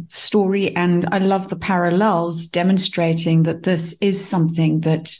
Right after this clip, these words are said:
the parents can do for their kids. So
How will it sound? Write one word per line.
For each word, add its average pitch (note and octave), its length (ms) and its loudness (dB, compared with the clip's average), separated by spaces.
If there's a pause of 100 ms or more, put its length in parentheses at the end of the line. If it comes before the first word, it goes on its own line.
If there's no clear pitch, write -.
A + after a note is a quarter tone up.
(140)
the G3+ 100 -2
parents G#3 560 -2
can G3 340 2
do F#3+ 200 2
for G3+ 160 -4
their D#3 180 0
kids. D3 580 -4 (540)
So A3+ 560 0